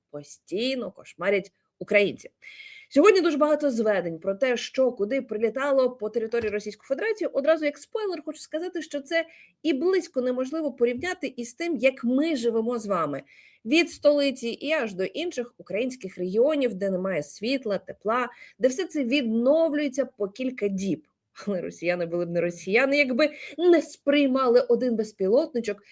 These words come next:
як тотальну загрозу своєму життю. Я хочу нагадати, що такі зведення, дуже темні, сірі, такі залякування, це все для того, аби просто пояснити своїм упоритишам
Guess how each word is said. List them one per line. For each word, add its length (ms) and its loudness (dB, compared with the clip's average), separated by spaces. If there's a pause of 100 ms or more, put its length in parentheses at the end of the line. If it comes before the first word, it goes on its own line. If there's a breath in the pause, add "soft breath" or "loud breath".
(140 soft breath)
як 220 4
тотальну 680 -2
загрозу 540 0 (160)
своєму 440 -4
життю. 420 -2 (440 loud breath)
Я 100 6
хочу 160 4
нагадати, 420 0
що 220 2
такі 360 0 (880)
зведення, 560 2
дуже 200 0
темні, 480 -2
сірі, 520 -2
такі 220 -4
залякування, 840 0 (280 loud breath)
це 100 -2
все 160 -2
для 160 4
того, 360 2
аби 300 0
просто 420 0
пояснити 920 2
своїм 500 0
упоритишам 800 -2